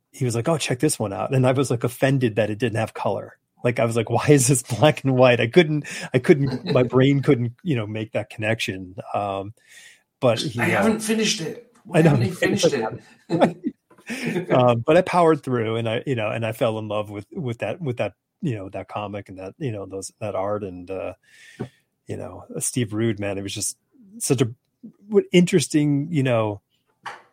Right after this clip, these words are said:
Speaker 1: I was about to say a breath of fresh air, but it's more of, like, a breath of, you know, classic
Speaker 2: Yeah.
Speaker 1: air. Um,
Speaker 2: <laughs> Yeah. Golden air.
Speaker 1: Golden
Speaker 2: Yeah.
Speaker 1: air. Oh, I like that. Yeah. Um, I was thinking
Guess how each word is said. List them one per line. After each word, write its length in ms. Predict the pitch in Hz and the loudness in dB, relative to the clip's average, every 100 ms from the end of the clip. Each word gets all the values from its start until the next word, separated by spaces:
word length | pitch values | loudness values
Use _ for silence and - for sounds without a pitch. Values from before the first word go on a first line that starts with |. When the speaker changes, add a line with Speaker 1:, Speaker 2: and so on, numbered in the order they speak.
| _ - | _ -6
Speaker 1:
I 40 | 120 | -2
was 100 | 113 | 0
about 140 | 131 | 0
to 60 | 117 | 2
say 100 | 123 | 2
a 60 | |
breath 240 | - 113 120 | 2 0 0
of 80 | - | 0
fresh 260 | 110 - | -2 2
air, 160 | 120 117 | 2 2
but 140 | 110 | -2
it's 140 | 98 120 | -6 -2
more 200 | 117 113 | 2 2
of, 80 | |
like, 120 | 101 104 | 0 -4
a 40 | |
breath 260 | 104 113 113 | -2 0 -2
of, 260 | 107 - - - - - | -8 -10 -12 -14 -8 -2
you 100 | 120 | 0
know, 240 | 101 98 - _ - | 0 -4 -10 _ -8
classic 460 | - 120 117 - | -2 0 2 2
Speaker 2:
Yeah. 100 | 101 101 - - _ - | 0 -6 -10 -16 _ -6
Speaker 1:
air. 60 | 107 | -4
Um, 260 | 101 101 | -2 0
Speaker 2:
<laughs> 20 | 151 | 0
Yeah. 380 | 139 131 113 113 - _ _ _ - | 0 -2 -6 -14 -20 _ _ _ -6
Golden 360 | 117 120 101 95 | 0 0 0 -6
air. 240 | 90 87 _ _ _ - | -10 -14 _ _ _ 0
Speaker 1:
Golden 360 | 147 143 139 123 | 4 4 4 2
Speaker 2:
Yeah. 60 | |
Speaker 1:
air. 100 | 139 | 0
Oh, 160 | 147 135 - | -2 -6 -8
I 60 | |
like 160 | 117 117 | -8 -6
that. 300 | 110 104 107 | -8 -6 -2
Yeah. 340 | 117 107 95 - - - - _ | 0 0 -2 -10 -20 -20 -20 _
Um, 480 | 123 123 120 113 113 - _ _ _ _ _ _ - | 0 4 4 4 -2 -10 _ _ _ _ _ _ -2
I 60 | 151 | 2
was 140 | 147 | 4
thinking 260 | 185 180 | 4 2